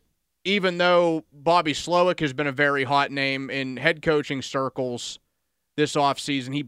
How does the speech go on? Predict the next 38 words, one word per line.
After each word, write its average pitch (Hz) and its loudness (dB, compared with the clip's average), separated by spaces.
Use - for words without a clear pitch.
probably 185 2
won't 175 0
get 160 0
one 170 0
of 160 -4
those 160 2
jobs 151 2
now. 151 4
But 156 4
next 170 2
season, 147 -2
let's 147 -2
say 143 0
if 135 -8
the 147 -4
Texans 151 -2
have 139 -2
another 135 -4
big 127 -2
year, 131 -2
Slowik 143 -4
will 139 -6
be 135 -4
one 135 -2
of 127 -8
the 123 -6
top 135 0
names. 127 -6
I 165 2
think 180 0
the 151 -6
difference 175 0
between 160 -2
he 160 0
and 139 -2
Johnson 151 0
is 135 -4
that 135 0